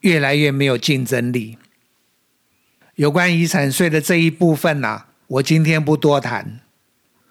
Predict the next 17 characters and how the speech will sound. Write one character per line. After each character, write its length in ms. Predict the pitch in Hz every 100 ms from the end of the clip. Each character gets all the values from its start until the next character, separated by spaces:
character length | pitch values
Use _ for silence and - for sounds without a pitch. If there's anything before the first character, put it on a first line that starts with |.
| _ _
我 160 | - 151
特 180 | - 180
别 160 | 165
要 180 | 170 165
提 240 | 156 143 139
的 340 | 175 175 170 _ _ _ _
是 300 | - 165 151
企 380 | 143 - 202 185
业 180 | 185 160
的 120 | 147
家 320 | 143 165 156
族 240 | 151 135 131
接 260 | 143 135
班。 440 | 135 127 123 135 135 _ _ _ _ _ _ _ _ _ _ -
我 160 | 151
主 240 | 160 160 135
张， 520 | 170 165 175 190